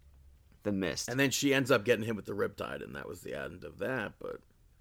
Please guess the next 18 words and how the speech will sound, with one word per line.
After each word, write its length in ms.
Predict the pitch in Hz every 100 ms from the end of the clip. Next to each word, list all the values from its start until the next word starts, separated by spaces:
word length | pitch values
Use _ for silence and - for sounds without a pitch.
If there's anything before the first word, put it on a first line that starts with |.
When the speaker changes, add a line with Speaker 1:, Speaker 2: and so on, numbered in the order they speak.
| - - - - - - - 87 - -
Speaker 1:
Yeah. 380 | 127 156 98 82 - - -
Well, 260 | 143 143
Speaker 2:
and 80 | 143
Speaker 1:
I, 20 | 143
Speaker 2:
then 100 | 139
the 100 | 120
segment 460 | - 139 147 107
Speaker 1:
I 60 | 120
think 180 | 165 147
the 80 | 143 127
Speaker 2:
backstage, 40 |
Speaker 1:
best 260 | 147 143 139
Speaker 2:
people 160 | 135
are 140 | 120 117
all 100 | 123
complaining 560 | 123 110 117 113 120
about, 320 | 117 110 110 127
oh, 460 | 185 185 185 160